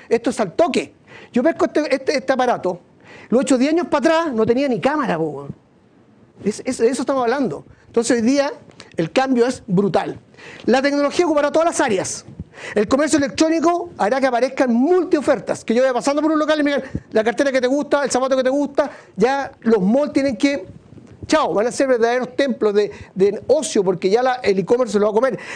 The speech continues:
La robótica va a ocupar el treinta por ciento de la mano de obra repetitiva. Entonces, "Ay, van a quedar sin pega". No, te vas a tener que reinventar, hacer algo que te gusta. ¿A quién le puede gustar estar parado en un peaje? ¿A quién le puede gustar esa weá? Compadre, está ahí porque no le han enseñado a hacer otra cosa.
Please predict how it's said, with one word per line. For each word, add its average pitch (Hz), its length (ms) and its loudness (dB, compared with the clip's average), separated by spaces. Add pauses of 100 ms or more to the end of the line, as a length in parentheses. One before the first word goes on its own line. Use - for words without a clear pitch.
La 220 120 4
robótica 294 420 2
va 294 60 4
a 285 40 2
ocupar 277 200 0
el 262 120 -2
treinta 320 300 0
por 311 120 -2
ciento 247 560 -2 (420)
de 196 120 2
la 233 100 0
mano 247 160 0
de 247 60 0
obra 247 120 0
repetitiva. 214 680 0
Entonces, 214 260 -4
"Ay, 254 240 0
van 240 100 0
a 214 40 -4
quedar 240 120 0
sin 220 160 -4
pega". 247 260 0
No, 339 400 0 (260)
te 220 80 2
vas 233 60 2
a - 20 -12
tener 254 180 2
que 269 120 -2
reinventar, 240 360 0
hacer 254 140 -2
algo 247 120 0
que 233 60 2
te 190 60 2
gusta. 262 420 -4 (300)
¿A 226 100 0
quién 294 280 0
le 294 100 0
puede 277 180 0
gustar 254 360 -2
estar 254 280 -4
parado 240 220 0
en 262 60 0
un 233 60 -2
peaje? 247 520 -2 (880)
¿A - 80 -8
quién 294 300 0
le 185 80 0
puede 247 140 0
gustar 240 320 -2
esa 220 200 -6
weá? 147 140 -14 (720)
Compadre, 302 300 2
está - 160 0
ahí 311 100 2
porque 247 240 0
no 254 100 0
le 277 60 0
han 277 80 0
enseñado 247 320 0
a - 20 -2
hacer 262 140 -2
otra 220 160 -2
cosa. 190 460 -4